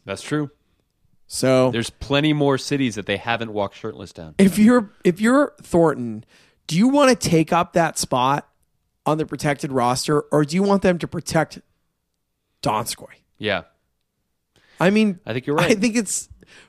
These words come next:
Speaker 2: for him, it's a no-brainer. Okay, yeah, I can wait a couple more days. I'm gonna get mine. I've already gotten mine. I'm,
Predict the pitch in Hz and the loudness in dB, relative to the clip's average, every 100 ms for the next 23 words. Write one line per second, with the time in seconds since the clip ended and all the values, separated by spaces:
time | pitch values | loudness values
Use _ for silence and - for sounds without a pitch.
0 | - 196 190 196 208 233 233 _ - - | -2 0 2 2 2 0 -4 _ -2 0
1 | 226 220 233 220 233 240 180 113 - _ | 2 4 4 4 2 0 -2 -4 -12 _
2 | 208 226 254 202 - - 220 - - 185 | -2 0 0 0 -4 -4 -4 -4 -4 -4
3 | - 214 165 151 151 - 131 117 101 101 | -2 -4 -2 -2 -4 -6 -8 -8 -8 -10
4 | 95 92 - _ _ _ - 175 202 185 | -14 -16 -20 _ _ _ -6 -2 0 0
5 | 202 151 147 175 196 - - 165 196 220 | 0 0 -2 -2 -6 -14 -4 0 2 2
6 | 202 196 - 151 123 120 113 _ _ _ | 2 0 0 -6 -6 -6 -14 _ _ _
7 | _ _ 151 165 | _ _ -2 0